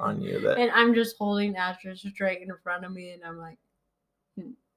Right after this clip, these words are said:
Speaker 2: I don't remember if he had it on him.
Speaker 1: No, barely.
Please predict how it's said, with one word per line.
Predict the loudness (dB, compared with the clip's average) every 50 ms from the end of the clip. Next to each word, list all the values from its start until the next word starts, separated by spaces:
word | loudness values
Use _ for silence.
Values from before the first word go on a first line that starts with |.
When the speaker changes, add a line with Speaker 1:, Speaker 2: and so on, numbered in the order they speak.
| _ _
Speaker 2:
I | -10 -8
don't | -8 -8 -8 -10
remember | -10 -12 -12 -12 -10 -10 -10 -8
if | -10 -10 -12
he | -14 -14 -14 -14
had | -14 -14 -14 -14 -14
it | -16 -18 -16
on | -16 -16 -16 -16
him. | -18 -20 -18 -18 -18 -18 -20 _ _ _ _ _ _ _ _ _ _
Speaker 1:
No, | 2 4 4 4
barely. | 4 4 4 6 8 8 6 6 4 2 0 -4